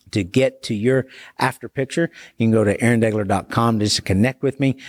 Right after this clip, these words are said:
Um, have a lot of opportunities through, uh, via email, text, um, one-on-one coaching, whatever it may be, uh, that we can, that we can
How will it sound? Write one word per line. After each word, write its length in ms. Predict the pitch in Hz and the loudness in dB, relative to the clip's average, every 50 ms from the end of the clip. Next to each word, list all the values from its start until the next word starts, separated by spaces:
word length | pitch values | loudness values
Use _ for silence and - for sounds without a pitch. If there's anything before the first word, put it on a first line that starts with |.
| - - - | -20 -12 -8
Um, 120 | - 98 95 | -4 -2 0
have 160 | 110 107 104 | 0 2 2
a 40 | 107 | 2
lot 180 | 110 117 117 | 2 2 2
of 60 | 113 | 2
opportunities 520 | 107 107 - 98 - - 117 113 110 95 - | 0 0 0 -2 0 0 2 2 2 0 0
through, 440 | - 107 101 98 95 92 92 90 - - | 0 2 2 2 2 0 -2 -4 -6 -6
uh, 120 | 110 95 92 | -4 -4 -2
via 260 | 90 101 98 92 87 - | 0 0 0 0 0 2
email, 380 | 151 147 151 139 131 123 113 104 | 2 2 2 4 2 2 2 0
text, 600 | - - - - 143 127 117 - - - - - _ - - - _ - | -2 -4 -2 0 0 0 -2 -6 -14 -14 -14 -16 _ -20 -20 -20 _ -4
um, 460 | - 107 107 107 107 104 101 101 101 - - - | -2 0 2 2 2 2 2 0 -2 -4 -6 -6
one-on-one 720 | - 127 143 143 135 123 117 110 117 120 120 117 113 110 | -2 0 0 2 0 0 -2 0 0 0 0 0 0 -2
coaching, 580 | - - 131 120 113 - - 120 110 104 95 - - - - _ | -2 0 0 0 0 0 0 0 0 0 0 -4 -8 -20 -14 _
whatever 320 | - 107 113 123 120 113 107 | 0 2 2 2 2 2 0
it 60 | 98 | 0
may 160 | 101 101 98 | 0 0 0
be, 440 | 92 92 107 117 123 127 127 127 - - - - - - - - | -2 0 2 2 4 4 2 0 -4 -20 -20 -20 -20 -16 -8 -4
uh, 300 | - 90 90 90 90 87 90 | -2 -2 0 0 0 -2 0
that 160 | 110 104 95 92 | 0 0 0 2
we 160 | 107 117 113 | 2 0 0
can, 400 | - - 117 101 95 92 90 - _ _ _ _ - | 0 0 0 0 0 -2 -6 -8 _ _ _ _ -2
that 160 | 107 98 98 | -2 0 2
we 160 | 117 131 139 | 2 0 0
can 440 | 131 - 131 117 107 101 98 95 95 | 0 0 -2 0 0 0 -2 -4 -6